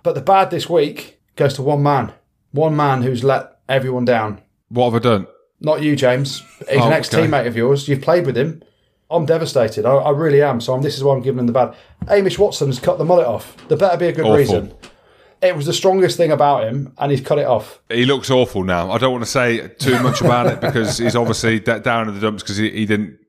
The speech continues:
Speaker 2: get another opportunity after the first test. But, uh, what have you done?
Speaker 1: Why have you done that? So the bad this week goes to Hamish Watson for cutting off his mullet.
Speaker 2: Undeniable.
Speaker 1: And then the ugly. Um, only one ugly thing, and to finish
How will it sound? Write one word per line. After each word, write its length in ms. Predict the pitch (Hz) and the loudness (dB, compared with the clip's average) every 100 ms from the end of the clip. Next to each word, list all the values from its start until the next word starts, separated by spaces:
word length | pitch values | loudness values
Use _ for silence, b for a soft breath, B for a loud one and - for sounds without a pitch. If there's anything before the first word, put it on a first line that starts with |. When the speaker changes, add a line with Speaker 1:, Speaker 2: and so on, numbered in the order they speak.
| _ _ - | _ _ -12
Speaker 2:
get 180 | - 107 | -6 -4
another 240 | 110 107 107 | -4 -2 -2
opportunity 380 | - - 104 | -2 -4 -4
after 180 | 95 - | -6 -8
the 60 | 92 | -6
first 320 | 104 98 - | -2 -2 -2
test. 400 | 98 85 - _ | -2 -4 -6 _
But, 300 | 98 92 - B B B B B B | -2 -2 -4 B B B B B B
uh, 180 | 101 101 | -4 -2
what 160 | 113 107 | 0 -2
have 100 | 107 | -2
you 60 | |
done? 240 | 113 101 82 - _ - | -2 -2 -4 -18 _ -2
Speaker 1:
Why 260 | 127 147 | 2 2
have 80 | 139 | 2
you 60 | 127 | 0
done 200 | 117 107 | -2 -2
that? 180 | 104 - | -6 -2
So 260 | 123 113 | 0 0
the 80 | 104 | 0
bad 240 | 147 139 | 0 0
this 160 | 135 - | 0 -2
week 220 | 123 117 | -4 0
goes 160 | 117 110 | -2 -2
to 100 | 117 | 0
Hamish 420 | 135 131 117 - _ | 2 2 -2 -10 _
Watson 420 | 120 - - 107 | -4 -4 -4 -6
for 160 | - 107 | -6 -12
cutting 320 | - 117 107 | -4 -4 -4
off 120 | 101 | -8
his 140 | 107 90 | -8 -8
mullet. 380 | 95 92 - - - | -8 -10 -12 -12 -6
Speaker 2:
Undeniable. 720 | 110 104 95 90 85 78 76 - - | -2 -2 0 0 -2 -6 -10 -14 -4
Speaker 1:
And 140 | 135 156 | 0 2
then 100 | 147 | 2
the 120 | 160 | 2
ugly. 480 | 160 160 139 113 - | 2 2 2 0 -4
Um, 460 | 127 123 127 123 117 | 2 4 4 2 2
only 240 | 147 143 | 2 2
one 220 | 139 147 | 2 2
ugly 200 | 139 135 | 2 0
thing, 260 | 123 139 131 | 0 0 0
and 80 | 123 | -4
to 80 | 117 | -6
finish 560 | - 143 135 - - | 0 0 0 -4 -10